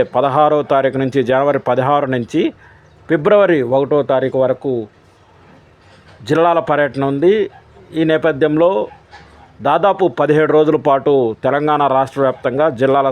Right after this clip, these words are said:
సమావేశానికి హాజరు కానున్నారు. ఈరోజు ఖమ్మం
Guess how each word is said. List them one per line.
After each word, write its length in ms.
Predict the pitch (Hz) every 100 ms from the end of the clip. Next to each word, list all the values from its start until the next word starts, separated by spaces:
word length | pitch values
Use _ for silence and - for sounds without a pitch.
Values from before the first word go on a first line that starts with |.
| 127
సమావేశానికి 680 | 127 131 127 117 131 127 127 120
హాజరు 280 | 127 135 127
కానున్నారు. 480 | 127 131 127 123 117 - - - - - - - - - _ - 147
ఈరోజు 320 | 170 170 165 143 101 -
ఖమ్మం 300 | 147 160